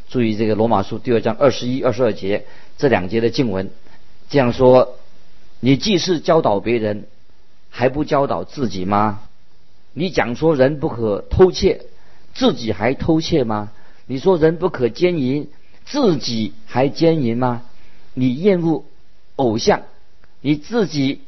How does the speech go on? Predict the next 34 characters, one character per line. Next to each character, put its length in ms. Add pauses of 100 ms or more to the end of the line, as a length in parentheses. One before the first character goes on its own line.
(240)
还 200
偷 300
窃 280
庙 340
中 320
之 160
物 240
吗？” 260 (640)
在 140
这 100
里 140
保 160
罗 380 (500)
提 240
出 320 (320)
三 460
项 240 (400)
一 100
般 180
人 280
所 420 (260)
犯 200
的 100
罪 280 (380)
啊， 140
我 40
们 120
来 40
想 180
想 100
看。 240
第 140
一 40
个 240